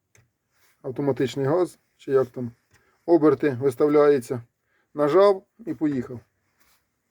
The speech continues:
Дуже зручний. А був придбаний для того, щоб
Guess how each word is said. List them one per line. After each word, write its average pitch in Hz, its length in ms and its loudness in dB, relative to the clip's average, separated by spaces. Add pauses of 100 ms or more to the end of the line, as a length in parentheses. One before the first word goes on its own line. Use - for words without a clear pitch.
(680)
Дуже 156 300 4
зручний. 180 540 0 (2750)
А 175 180 0 (2500)
був 160 260 4
придбаний 190 600 2 (440)
для 143 240 -4
того, 185 300 2
щоб 160 340 0